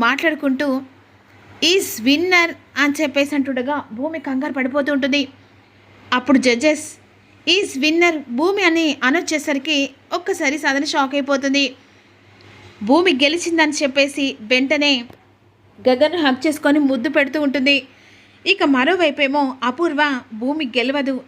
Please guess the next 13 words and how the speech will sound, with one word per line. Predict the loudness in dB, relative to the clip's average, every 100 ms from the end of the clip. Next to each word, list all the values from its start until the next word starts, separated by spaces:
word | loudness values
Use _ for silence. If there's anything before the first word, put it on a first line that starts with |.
| -6
అది | -4 -4 -4
ఎలా | 0 0
గెలుస్తుంది, | 0 -4 -6 -8 -6 -6 -8 -2
అది | -2 -2
గెలవనే | -4 -4 -2 -4 -2 -2
గెలవదు" | -2 -2 -4 -4 -4
అని | -2
చెప్పేసి | -4 -4 -4 -4
అనుకుంటుండగా | -6 -6 -8 -8 -4 -2 -2 -4 -12 -20 -16 -2
ఈలోపు | 0 0 -2 -4
వెంటనే | -4 -2 -4 -4
ఫోన్ | -4 -2
వస్తుంది. | -4 -4 -2